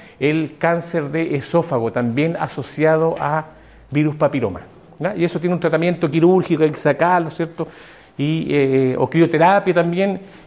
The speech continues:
y, eh, son tratados por médicos cirujanos en los cuales tienen que hacer la extracción. Fotos. Sarampión, enfermedad exantemática, ¿cierto? Y se llama de, eh, un exantema polimorfo, porque si se fijan,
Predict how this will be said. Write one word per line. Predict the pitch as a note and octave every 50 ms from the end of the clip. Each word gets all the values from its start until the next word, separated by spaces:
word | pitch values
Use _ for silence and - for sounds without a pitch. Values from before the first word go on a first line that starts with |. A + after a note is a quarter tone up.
| - -
y, | C#3 D3+ E3 E3+ F3 F3+ F#3 D#3
eh, | D3 D3 D3 C#3 C3+ C3+ B2+
son | - D#3 C#3+
tratados | D3 D3 D3+ D3+ D3+
por | D3 C#3+ C3+
médicos | C#3+ D3 D3+ C#3+ C#3 A#2 -
cirujanos | C3+ B2 - D3+ D3 D3 D3
en | C#3 C3
los | A#2+ -
cuales | - C#3+ C#3 C3+ - -
tienen | - D3 C#3+ C#3+
que | -
hacer | C#3 - D3 C3+
la | C3
extracción. | C3 C3 - - G2 F#2+ - - - _ - _ _ _ - - - - - - - - - _ _ _ _ _ _ - - - _ _ - _ _ _ - - - - - -
Fotos. | - F3+ F3 D3 A#2 - - - - - - _ - - - - - _ _ - - - - -
Sarampión, | - - D3+ D3+ D3 C#3+ C3 - E3+ F#3+ G3 F#3 D#3 B2 B2 B2
enfermedad | B2+ C3 B2 - - B2+ B2+ B2+ B2+ C3 C3 C#3+ D#3+ F3 F3+ F#3 F3+ - - - - - - - -
exantemática, | - C3 - - D#3 C#3+ C3+ - D#3+ F3 F#3 E3+ C#3+ B2 B2+ B2
¿cierto? | - E3+ F3 F3 - F#3+ F#3+ F#3+ - - - - - -
Y | C3+ B2+
se | - D3+ C#3
llama | D3 D#3+ D#3 D#3+ D#3 C#3+
de, | D3 D#3+ E3 F3 F3+ - C#3
eh, | C#3 C#3+ D#3 F3 F3 - - -
un | C#3+ D3 D#3 D#3+ D3+
exantema | C#3+ - - - C3+ C3 - - E3+ E3 E3 D#3 -
polimorfo, | D#3 D#3+ D3+ D#3 D3+ D#3+ F3+ G#3+ G#3+ - - G3
porque | F3+ E3+ D#3
si | - -
se | - D3+ C#3+
fijan, | - G#3 F#3 - G#3+ A3 A3